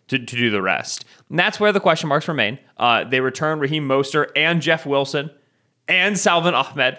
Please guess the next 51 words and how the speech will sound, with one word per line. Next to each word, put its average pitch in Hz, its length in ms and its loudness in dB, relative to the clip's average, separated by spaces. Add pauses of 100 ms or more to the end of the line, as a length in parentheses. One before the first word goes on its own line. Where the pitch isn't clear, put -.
(140)
The 156 160 2
entire 170 440 0
running 165 240 0
back 139 220 -2
room 135 180 -4
comes 123 260 -6
back, 117 400 -2 (280)
which 143 200 0
I 147 160 2
thought 160 140 2
was 143 120 -2
a 139 60 -2
little 156 360 4 (420)
<laughs> - 420 -20
interesting. 185 840 2
I 139 120 2
would 160 100 4
have 170 120 0
liked 165 200 2
for 180 80 -4
there 165 100 4
to 160 80 -4
be 156 120 0
maybe 151 280 0
one 151 460 2
large 151 380 2
person 147 420 2
in 135 80 0
this 147 120 0
backfield, 147 520 -2
but 127 120 -2
okay, 139 360 0
they, 120 120 -2
they 120 160 0
stay 123 220 0
for 151 140 -8
speed. 127 420 -4 (340)
They 135 100 0
switch 147 320 0
out 131 340 0
Trent 135 240 -2
Sherfield 127 400 -2
with 123 140 -2
Braxton 120 360 -2
Berrios, 110 360 2
which 107 140 -10
to 117 60 -10
me 110 120 0
is 107 80 -2
just - 180 -8
fine. 110 320 -2